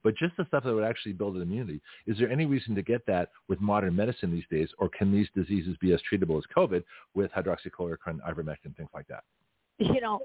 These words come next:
Speaker 2: yes, even more than that. These
Speaker 1: Okay.
Speaker 2: diseases all went away with clean sanitation,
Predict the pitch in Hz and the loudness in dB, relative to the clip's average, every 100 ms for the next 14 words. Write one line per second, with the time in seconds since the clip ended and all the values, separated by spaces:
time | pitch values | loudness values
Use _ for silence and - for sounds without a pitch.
0 | - 220 262 170 _ 190 190 185 190 220 | -2 0 2 0 _ 2 2 2 0 0
1 | 180 156 143 147 170 _ - - - 175 | 0 0 2 2 0 _ -20 -8 0 2
2 | 165 - 185 226 190 202 175 160 147 _ | 0 2 4 6 4 2 -2 -6 -8 _
3 | _ _ - 180 180 180 180 170 160 185 | _ _ -2 2 2 0 -2 -2 -4 -2
4 | 175 156 151 - 175 170 160 160 147 - | -2 -6 -10 -8 -8 -8 -6 -6 -6 -4
5 | 170 156 - | -2 -2 -8